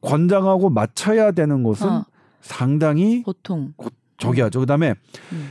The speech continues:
Speaker 1: 백신의 이득이 위험성을 상회하느냐. 이것도
Speaker 2: 음.
Speaker 1: 일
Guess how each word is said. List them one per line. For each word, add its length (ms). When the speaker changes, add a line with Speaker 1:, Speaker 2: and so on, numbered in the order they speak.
Speaker 1:
백신의 540
이득이 480
위험성을 680
상회하느냐. 880
이것도 640
Speaker 2:
음. 160
Speaker 1:
일 140